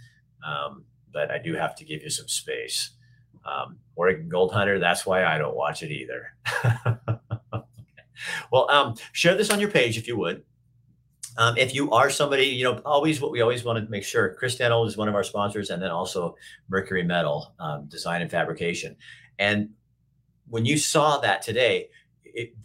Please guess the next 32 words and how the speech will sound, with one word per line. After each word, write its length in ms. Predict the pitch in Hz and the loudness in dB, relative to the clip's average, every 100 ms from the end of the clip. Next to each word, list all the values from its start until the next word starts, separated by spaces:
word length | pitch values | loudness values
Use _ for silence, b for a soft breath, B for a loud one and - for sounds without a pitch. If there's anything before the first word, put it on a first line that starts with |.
| _ | _
when 160 | 123 135 | -6 0
you 100 | 170 | 0
sponsor 460 | - 175 156 131 | 2 0 2 2
our 100 | 127 | 2
sponsors, 480 | 131 98 78 - 85 | 0 -6 -6 -8 -6
they 120 | 110 | -4
sponsor 480 | 107 - 101 101 90 | -2 -2 -4 -2 0
our 100 | 85 | 0
content. 480 | 82 104 95 - - | 0 -4 -4 -6 -8
So 120 | - | -8
if 160 | 90 - | -6 -4
you 100 | 123 | 0
like 220 | 117 107 | 2 2
our 120 | 95 | -2
content, 460 | - 117 120 92 90 | 0 -2 -2 -4 -4
we 80 | 101 | -2
want 240 | 104 98 | 0 -2
you 80 | 87 | -2
to 60 | |
use 260 | 90 92 87 | -4 -4 -2
our 100 | 78 | -4
sponsors. 540 | - 95 98 - - | -4 -2 -2 -4 -12
So 60 | - | -10
that's 140 | 67 | -10
Buck 260 | 104 107 - | -4 -2 -2
Sanitary 640 | - 107 98 95 95 92 | -2 0 0 -2 -2 -2
Service, 360 | - 95 90 90 | 0 -2 -2 -4
that's 220 | 71 - B B B | -8 -10 B B B
New 160 | 98 107 | -2 2
Leaf 180 | 104 98 | 2 2
Hyperbarics, 800 | 98 101 92 87 95 98 95 - | 2 0 -2 0 2 2 0 -4
that's 280 | 82 - | -4 -4